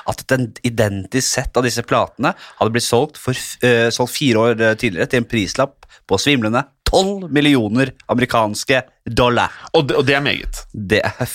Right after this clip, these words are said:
Speaker 1: veldig, veldig mye.
Speaker 2: Ja. Og selv om, eh, dette ikke er så lenge siden, så skal vi igjen forsøke å justere litt til i dag. For vi vet jo, eh, for alle som prøver å komme seg inn i boligmarkedet i Oslo, så vet man jo at, eh, inflasjonen spiser opp hårde penger i banken. Tolv millioner dollar tidlig på to tusen-tallet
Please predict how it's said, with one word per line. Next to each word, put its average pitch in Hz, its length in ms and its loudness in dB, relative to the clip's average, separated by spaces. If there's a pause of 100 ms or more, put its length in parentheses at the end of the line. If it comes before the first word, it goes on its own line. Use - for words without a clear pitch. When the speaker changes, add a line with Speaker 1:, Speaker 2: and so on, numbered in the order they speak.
Speaker 1:
veldig, 95 320 0
veldig 80 220 -2
mye. 76 100 -6
Speaker 2:
Ja. 82 100 0 (380)
Og 202 140 4
selv 180 240 2
om, 190 160 -2
eh, 196 180 4
dette 196 240 -4
ikke - 220 2
er 214 60 2
så - 320 0 (280)
lenge 202 260 2
siden, 214 380 2
så - 160 -2
skal 190 220 2
vi - 20 4
igjen 180 160 2
forsøke 131 400 0
å 135 80 4
justere 104 800 2
litt 95 300 -4
til 107 160 2
i - 20 -2
dag. 104 160 2
For 160 140 0
vi 175 100 2
vet 127 320 0
jo, 160 140 4
eh, 151 320 0
for 180 180 2
alle 123 180 0
som 151 160 -4
prøver 127 220 2
å 127 80 0
komme 127 160 -6
seg 127 80 2
inn 135 100 0
i 147 40 0
boligmarkedet 113 500 0
i 165 40 2
Oslo, 220 260 2 (360)
så 180 140 0
vet 127 140 2
man 131 160 0
jo 143 40 2
at, 139 120 0
eh, 147 200 4
inflasjonen 170 480 0
spiser 127 540 0
opp - 180 -2
hårde 214 180 4
penger 135 200 2
i 120 40 0
banken. 95 420 -2 (380)
Tolv 240 220 4
millioner 233 260 2
dollar 185 300 4
tidlig 131 380 0
på 151 140 2
to 139 160 0
tusen-tallet 139 600 0